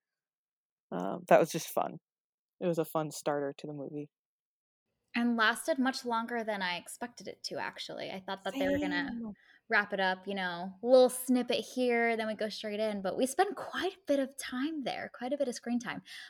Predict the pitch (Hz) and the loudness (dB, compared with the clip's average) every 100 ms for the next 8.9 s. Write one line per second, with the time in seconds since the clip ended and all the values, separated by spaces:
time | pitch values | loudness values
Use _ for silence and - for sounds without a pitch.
0 | - 247 - - - - 262 254 269 262 | 6 6 6 -16 -20 0 4 4 2 0
1 | 277 254 226 285 269 226 214 214 - 202 | 2 2 2 0 -2 0 0 -2 -6 -6
2 | 185 185 226 247 240 - - _ _ _ | -4 -4 -4 -2 -4 -6 -20 _ _ _
3 | - 226 233 269 285 - 196 208 277 - | 2 6 8 6 4 2 0 2 -2 0
4 | 214 220 - 190 190 190 - _ _ _ | 0 0 -2 0 2 0 -6 _ _ _
5 | _ - 220 208 202 180 180 170 165 - | _ -2 0 2 2 2 -2 -8 -6 -6
6 | - 180 180 170 95 - 104 - 208 - | -4 -6 -6 -6 -6 -6 -12 -10 -10 -10
7 | - 226 262 254 - 196 - - 214 214 | -6 0 0 0 -2 -4 -4 -4 -2 0
8 | 208 247 _ - 185 185 - 202 185 | -2 -4 _ -8 -6 -6 -6 -6 -8